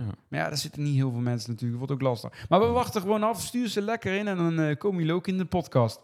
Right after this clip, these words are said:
Speaker 1: Daarnaast moeten we het natuurlijk ook even over social media hebben. Doe je dat nog niet, doe ons ook even volgen op Instagram, Twitter, TikTok, YouTube en Discord natuurlijk ook. Want Las had het er al een beetje over. Die zit natuurlijk ook in Discord.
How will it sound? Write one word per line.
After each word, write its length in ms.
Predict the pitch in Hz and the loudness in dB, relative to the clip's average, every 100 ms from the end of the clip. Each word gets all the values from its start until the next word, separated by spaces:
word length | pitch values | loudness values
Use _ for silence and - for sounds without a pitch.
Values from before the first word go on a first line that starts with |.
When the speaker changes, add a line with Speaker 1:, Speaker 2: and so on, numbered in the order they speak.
| _ _ _ _ _ _ _ _ | _ _ _ _ _ _ _ _
Speaker 1:
Daarnaast 380 | 143 143 151 139 | 0 2 2 2
moeten 180 | 147 - | 0 -2
we 60 | 147 | -4
het 60 | |
natuurlijk 340 | 123 151 135 139 | 2 4 4 0
ook 120 | 131 | -2
even 300 | 143 120 135 | -2 0 -4
over 200 | 113 107 | -6 -4
social 380 | - 143 117 117 | 2 2 2 2
media 260 | 147 160 | 2 2
hebben. 260 | 147 165 190 - 135 | 2 0 -2 -6 -6
Doe 120 | 226 | -2
je 60 | 240 | 2
dat 100 | 196 | 2
nog 140 | 180 | 2
niet, 180 | 214 196 | 2 0
doe 160 | 147 202 | -2 -2
ons 120 | 180 | -2
ook 100 | 180 | -4
even 200 | 156 120 | 0 0
volgen 300 | - 190 160 | 4 2 2
op 100 | 131 - | -2 -4
Instagram, 560 | 220 220 190 143 113 - | -4 -2 2 2 2 -4
Twitter, 440 | - 254 - 131 - _ _ | -8 -6 0 0 0 _ _
TikTok, 500 | 277 - 190 131 - _ _ _ | -8 0 2 2 -2 _ _ _
YouTube 460 | 160 214 - 135 - _ _ _ _ | 2 4 6 4 4 _ _ _ _
en 140 | - 123 | 0 6
Discord 400 | 156 - 175 185 | 6 6 2 0
natuurlijk 380 | 180 180 170 156 | 0 0 2 2
ook. 140 | 175 | 0
Want 160 | 143 127 | -2 2
Las 240 | 135 135 | 2 2
had 140 | 135 | -2
het 120 | 160 151 | -2 -2
er 60 | |
al 80 | 151 | 0
een 80 | 151 | 0
beetje 280 | 151 143 147 | -2 0 0
over. 160 | 147 | 0
Die 80 | 156 | 0
zit 120 | 117 | -2
natuurlijk 380 | 123 - 120 - | -4 -2 -2 -2
ook 100 | - - | -16 -2
in 240 | 139 110 | 0 2
Discord. 520 | 113 156 - 170 190 | 2 0 0 -2 -2